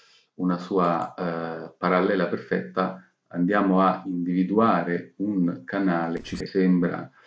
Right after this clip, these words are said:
sicuramente plausibile nel-, nell'ottica del movimento dei prezzi, e questo porterebbe appunto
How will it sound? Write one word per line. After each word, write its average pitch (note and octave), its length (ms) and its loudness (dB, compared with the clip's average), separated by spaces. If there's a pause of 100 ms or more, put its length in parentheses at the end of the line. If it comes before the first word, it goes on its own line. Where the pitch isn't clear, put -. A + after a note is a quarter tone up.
(280)
sicuramente F#2+ 680 0
plausibile F2+ 680 0
nel-, F2 580 2
nell'ottica F2 560 0
del F2 120 2
movimento F2+ 440 2
dei E2+ 100 -6
prezzi, - 380 -6
e B2 80 -2
questo F#2 280 -4
porterebbe F2+ 540 0
appunto F2+ 800 -2